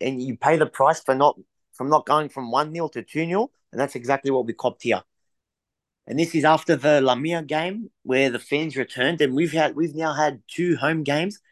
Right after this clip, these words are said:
against these middle to bottom ha-, like, lower half clubs in Lamia and Kifisia that are on paper, uh, give me six points, and we've, we've taken two. There's four points dropped,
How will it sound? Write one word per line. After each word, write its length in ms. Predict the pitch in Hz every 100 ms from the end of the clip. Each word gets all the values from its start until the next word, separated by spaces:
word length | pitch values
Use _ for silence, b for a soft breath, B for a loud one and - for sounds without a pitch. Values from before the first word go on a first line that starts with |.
| _ -
against 340 | 113 127 147 -
these 320 | 143 135 110
middle 340 | 131 165 160 147
to 120 | 139
bottom 460 | 110 127 156 151
ha-, 180 | 113 - - -
like, 160 | 76 -
lower 440 | 135 143 160 127
half 340 | 131 131 127 _
clubs 400 | - 131 165 151
in 180 | 131 123
Lamia 380 | 123 113 147 147
and 80 | 135
Kifisia 560 | 123 117 110 135 143
that 120 | 131
are 120 | 120 127
on 160 | 139
paper, 420 | - 131 - 180 202 b b -
uh, 60 | 104 95
give 160 | 147
me 100 | 135
six 280 | 110 143 -
points, 380 | _ 131 180 -
and 220 | 135 101
we've, 180 | 123 110
we've 200 | 127 127
taken 340 | 143 147 107
two. 240 | - 139 107
There's 180 | 131
four 280 | - 151 151
points 280 | - 127 101
dropped, 360 | - 127 -